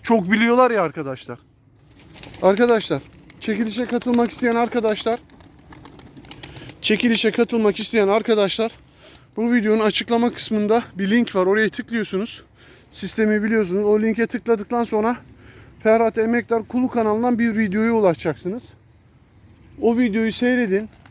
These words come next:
Ferhat abiden rica ettim. Oyun kuşuyla alakalı bildiklerini, aklına gelenleri söyle. Sohbetli bir video olsun dedim.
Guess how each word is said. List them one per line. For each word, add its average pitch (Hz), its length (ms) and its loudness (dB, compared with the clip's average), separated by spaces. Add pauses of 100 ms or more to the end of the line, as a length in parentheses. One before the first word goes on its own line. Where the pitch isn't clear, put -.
(420)
Ferhat 208 280 2
abiden 220 440 0
rica 202 320 0
ettim. 190 300 -4
Oyun 208 240 0
kuşuyla 202 400 -4
alakalı 196 540 0
bildiklerini, 185 720 0
aklına 190 400 0
gelenleri 180 460 2
söyle. 185 460 2 (280)
Sohbetli 214 680 0
bir 185 440 0
video 175 280 4
olsun 165 360 0
dedim. 160 240 0